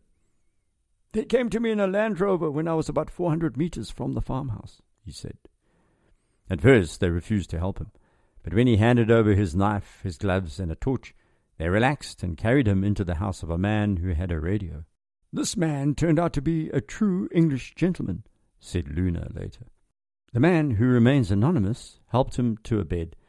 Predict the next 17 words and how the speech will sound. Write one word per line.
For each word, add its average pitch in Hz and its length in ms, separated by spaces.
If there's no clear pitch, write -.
and 87 140
then 92 140
treated 104 360
Luna 98 280
for 87 140
two 127 280
more 110 200
days 85 500
until 95 300
an 92 120
Argentinian 95 760
unit 85 380
arrived 82 360
to - 60
pick - 200
him 87 100
up. 87 180